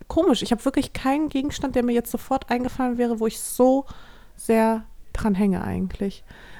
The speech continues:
Der, weil ich mein, ich bring zum Beispiel auch immer, wenn ich, ähm,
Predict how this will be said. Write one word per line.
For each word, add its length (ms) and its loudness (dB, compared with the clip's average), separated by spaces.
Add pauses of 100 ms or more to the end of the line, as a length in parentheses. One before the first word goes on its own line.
(280)
Der, 260 6 (220)
weil 120 8
ich 80 2
mein, 220 6
ich 200 -4 (400)
bring 200 4
zum 120 2
Beispiel 200 0
auch 100 -2
immer, 200 0
wenn 120 2
ich, 220 -2
ähm, 320 0